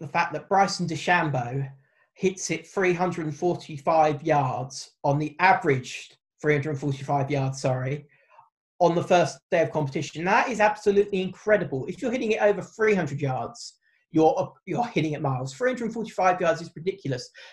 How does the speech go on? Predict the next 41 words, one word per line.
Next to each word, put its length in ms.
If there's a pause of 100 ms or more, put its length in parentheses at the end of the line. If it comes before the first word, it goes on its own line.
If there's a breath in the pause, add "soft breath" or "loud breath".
(120)
To 80
compare 340
that 220
to 80
how 440 (140)
I'm 240
a, 180 (240)
I'm 140
an 80
amateur 380
golfer, 440
I've 180
got 120
a 40
handicap 440
of 80
around 280
eleven 220
or 100
twelve, 380 (300 loud breath)
I 80
hit 140
it 120
around 240
two 180
forty-five. 760 (1200)
My 100
brother, 340
who's 180
a 40
county, 580
ex-county 560
player, 400 (280 loud breath)
hits 160
it 40
about 220
two 160
sixty, 380
two 160
seventy. 580 (760)
So 560